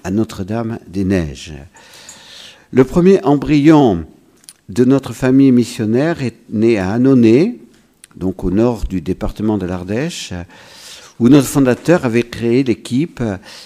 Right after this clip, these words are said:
et les cordées de Notre-Dame-des-Neiges. Donc ce titre de Notre-Dame-des-Neiges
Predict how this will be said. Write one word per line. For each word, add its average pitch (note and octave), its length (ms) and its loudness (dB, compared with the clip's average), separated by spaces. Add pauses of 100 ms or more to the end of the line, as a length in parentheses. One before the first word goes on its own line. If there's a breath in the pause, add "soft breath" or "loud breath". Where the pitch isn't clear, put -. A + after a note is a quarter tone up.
(260 loud breath)
et A#2+ 100 8
les A2+ 80 4
cordées G#2+ 640 0
de G#2 160 -2
Notre-Dame-des-Neiges. F#2+ 1400 -4 (580 soft breath)
Donc D3+ 180 2
ce - 80 -4
titre E3+ 500 -2 (720 loud breath)
de B2+ 120 4
Notre-Dame-des-Neiges D#3+ 1200 0